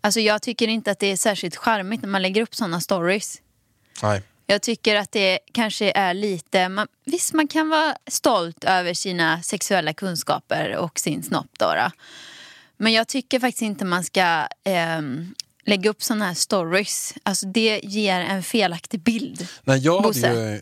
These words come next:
Speaker 2: en, en så här raggningsreplik förut som jag faktiskt hört nu efter vi har pratat om det i podden, så är det några som har testat att använda den utan dock bra resultat. Men det var ju att man säger så här,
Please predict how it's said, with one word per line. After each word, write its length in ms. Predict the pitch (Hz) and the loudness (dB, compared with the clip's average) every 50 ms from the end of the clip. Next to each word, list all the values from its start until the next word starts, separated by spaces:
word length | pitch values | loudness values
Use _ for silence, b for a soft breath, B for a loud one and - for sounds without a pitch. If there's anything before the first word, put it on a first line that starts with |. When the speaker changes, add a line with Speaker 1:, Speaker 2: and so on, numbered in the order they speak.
| - 117 | -2 -2
Speaker 2:
en, 160 | 107 104 104 | -2 -2 -2
en 520 | 95 101 104 98 95 92 92 92 90 90 - | -2 0 0 0 0 -2 -4 -4 -4 -2 0
så 60 | 101 | 0
här 60 | 92 | 2
raggningsreplik 760 | 101 104 101 92 92 92 92 - - 92 87 - 92 90 - | 2 0 0 -2 -4 -2 -2 -2 -2 -2 -4 -4 -4 -4 -4
förut 320 | - - 90 85 87 85 - | -2 -2 -2 -2 -2 -4 -4
som 160 | - 101 104 | -2 0 0
jag 100 | 107 - | 0 0
faktiskt 300 | - 107 101 - - - | -2 -2 -2 -4 -4 0
hört 320 | - 170 156 139 - - | 0 0 0 0 -4 -8
nu 140 | 95 87 90 | -8 -4 -4
efter 200 | 92 - - 104 | -4 -4 -2 -2
vi 40 | 95 | -4
har 60 | 98 | -2
pratat 260 | - - 110 - - | 0 0 0 0 0
om 120 | 123 110 101 | -4 -4 -6
det 60 | 98 | -6
i 20 | |
podden, 360 | - - 160 135 104 92 90 | -2 -2 -2 -2 -2 -6 -6
så 120 | 92 - 92 | -6 -4 -2
är 60 | 92 | -2
det 60 | 92 95 | -2 -2
några 220 | 101 98 90 87 | -2 -2 -4 -4
som 140 | - 101 92 | -4 -4 -4
har 60 | 87 | -4
testat 340 | - 107 - - - 101 - | -2 -2 -2 -2 -2 0 0
att 60 | 110 | 0
använda 300 | 104 104 135 147 120 95 87 | 0 0 -2 -2 -2 -4 -6
den 160 | 87 92 - _ b b b b b b b _ _ _ - | -6 -8 -10 _ b b b b b b b _ _ _ 2
utan 480 | 139 110 98 _ - 98 95 95 95 | 2 2 0 _ -2 -2 -2 -2 -2
dock 240 | 92 92 90 - - | -2 -4 -4 -4 -6
bra 220 | 90 87 90 85 82 | -2 0 0 0 0
resultat. 520 | 87 - - - 143 127 - - - - B B B B B B B B B | -4 -6 -4 -2 -2 -2 -2 -4 -12 -18 B B B B B B B B B
Men 100 | 110 110 | 2 2
det 100 | 131 147 | 4 4
var 100 | 143 135 | 4 2
ju 60 | 110 | 0
att 80 | 101 - | 0 -2
man 140 | 107 95 90 | -4 -6 -4
säger 220 | - 95 87 87 | -2 -2 -2 -2
så 140 | - - 92 | -2 -2 -2
här, 240 | 85 82 82 90 | -2 -2 -4 -8